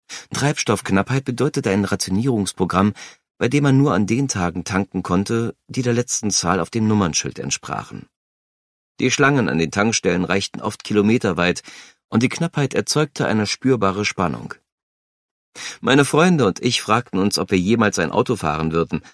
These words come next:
da Experten eine Welt prophezeiten, die bald dunkel werden würde. Ich kann mich noch gut an diese Angst erinnern. Mein Werklehrer in der achten Klasse war ein Mann Mitte sechzig,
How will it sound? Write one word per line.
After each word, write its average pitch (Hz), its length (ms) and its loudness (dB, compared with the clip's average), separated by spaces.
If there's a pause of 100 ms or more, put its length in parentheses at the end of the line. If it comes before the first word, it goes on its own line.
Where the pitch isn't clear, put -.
(280)
da 69 100 0
Experten 110 580 0
eine 82 240 0
Welt 107 220 4
prophezeiten, 95 880 -2
die 117 80 0
bald 113 260 -4
dunkel 120 300 0
werden 71 300 -6
würde. - 320 -12 (680)
Ich 131 180 -2
kann 139 160 2
mich 123 120 4
noch 110 160 2
gut 143 240 -2
an 101 80 4
diese 90 240 0
Angst - 240 -2
erinnern. 95 460 -4 (1080)
Mein 117 180 6
Werklehrer 151 540 4
in 107 100 2
der - 160 0
achten 117 240 -2
Klasse 113 340 0
war 131 100 2
ein 117 140 2
Mann 107 240 4
Mitte 110 220 0
sechzig, 98 540 -2